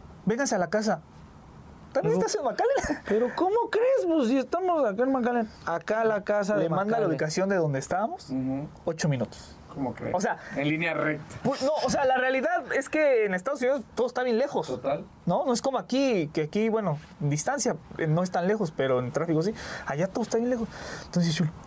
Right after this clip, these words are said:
Speaker 1: "Que nos quieren ver allá. Vamos". Y fue
Speaker 2: Pero,
Speaker 1: cuando
Speaker 2: pero,
Speaker 1: Magda
Speaker 2: pero esa,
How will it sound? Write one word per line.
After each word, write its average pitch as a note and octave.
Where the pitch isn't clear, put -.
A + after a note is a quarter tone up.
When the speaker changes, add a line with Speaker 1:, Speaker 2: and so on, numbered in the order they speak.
Speaker 1:
"Que E3
nos F3+
quieren B3
ver A#3+
allá. A3
Vamos". C4
Y -
fue F3+
Speaker 2:
Pero, G3+
Speaker 1:
cuando A3+
Speaker 2:
pero, G3+
Speaker 1:
Magda B3
Speaker 2:
pero F#3+
esa, A#3+